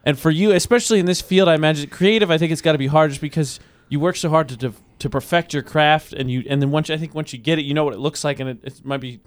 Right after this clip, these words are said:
difficult to communicate. Did you find it frustrating to teach, or something you just fell in and you were, uh, loved it?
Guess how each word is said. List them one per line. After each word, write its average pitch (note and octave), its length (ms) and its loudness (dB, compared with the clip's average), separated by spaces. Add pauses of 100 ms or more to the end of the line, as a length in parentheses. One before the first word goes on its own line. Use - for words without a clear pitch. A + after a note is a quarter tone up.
(140)
difficult C#3+ 360 -4
to - 60 -16
communicate. C#3 460 -2
Did A2+ 140 -6
you B2 60 -6
find D3 220 0
it - 60 -8
frustrating G#3+ 500 0
to - 80 -12
teach, A3+ 200 -4
or D#3 100 -2
something D#3 260 -6
you C#3 60 -4
just C3 180 -10
fell D3+ 260 4
in D3 120 2
and C3+ 100 -2
you B2+ 80 -2
were, A#2+ 140 -4 (120)
uh, A#2+ 100 -2 (280)
loved B2+ 380 0
it? F#2+ 180 -10